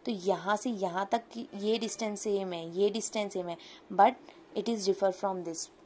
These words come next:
That's why कि curvilinear में क्या होता है, it does differ from circular motion, कि सर्कल जब आप बनाते हैं, then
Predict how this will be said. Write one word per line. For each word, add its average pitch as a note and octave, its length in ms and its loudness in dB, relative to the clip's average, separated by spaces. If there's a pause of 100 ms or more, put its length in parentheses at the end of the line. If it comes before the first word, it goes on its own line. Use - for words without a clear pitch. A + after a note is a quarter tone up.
(500)
That's F#3+ 340 4
why G#3+ 180 4
कि A#3 120 -6
curvilinear F#3 920 -2
में F#3 160 -8
क्या G#3+ 160 -4
होता G#3+ 200 -4
है, F3+ 260 -6
it G3 60 -8
does F#3+ 120 -6
differ F3+ 400 -6
from C4+ 300 0 (380)
circular G3+ 480 2
motion, F3+ 260 -8 (320)
कि F3 60 -4
सर्कल G3+ 440 4
जब A3 180 2
आप G3+ 200 8
बनाते F3 440 -2
हैं, F#3+ 420 -4 (380)
then G3+ 320 6